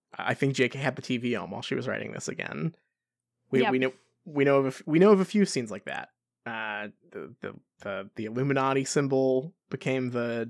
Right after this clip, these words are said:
Speaker 1: the Deathly Hallows thing 'cause she was watching The Man Who Would Be King, and I think she might have been watching, uh, Little Rascals or something when this happened.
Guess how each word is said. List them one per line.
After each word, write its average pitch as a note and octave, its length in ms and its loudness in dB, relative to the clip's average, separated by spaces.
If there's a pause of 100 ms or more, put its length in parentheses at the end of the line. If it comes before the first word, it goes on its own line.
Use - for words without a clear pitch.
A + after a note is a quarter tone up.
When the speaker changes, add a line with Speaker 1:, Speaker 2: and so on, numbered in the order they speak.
Speaker 1:
the A2 260 -8
Deathly A2 300 -12
Hallows C#3+ 380 2
thing C3+ 160 -4
'cause - 60 -16
she - 120 -8
was A#2 160 -4
watching A#2 640 -4 (640)
The B2+ 60 -6
Man A2 160 -2
Who A2+ 80 -4
Would G2+ 100 -6
Be F#2+ 80 -8
King, E3+ 640 0
and A#2+ 160 -4
I A#2 100 -4
think C3 300 0
she - 160 -6
might A#2+ 180 -2
have A#2 80 -2
been A#2+ 180 -4
watching, A#2 640 -4 (640)
uh, A2 180 -4
Little A2 260 -6
Rascals G#2 560 -2
or - 80 0
something - 400 -4
when - 140 -6
this - 180 -6
happened. - 540 0